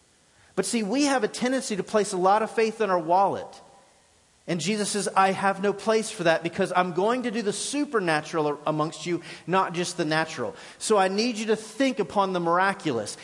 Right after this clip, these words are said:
and not simply the logical." And that's our second point. I want to go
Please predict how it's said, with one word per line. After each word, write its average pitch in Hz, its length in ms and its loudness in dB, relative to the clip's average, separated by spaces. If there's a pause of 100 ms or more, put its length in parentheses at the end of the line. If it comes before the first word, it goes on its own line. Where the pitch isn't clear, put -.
(100)
and 190 160 2
not 196 240 2
simply 160 500 -2 (140)
the 156 80 2
logical." 135 580 0 (680)
And 170 100 2
that's 190 180 0
our 190 120 4
second 165 340 -2
point. 101 280 -10 (720)
I 165 80 2
want 196 160 2
to 185 40 -2
go 180 300 0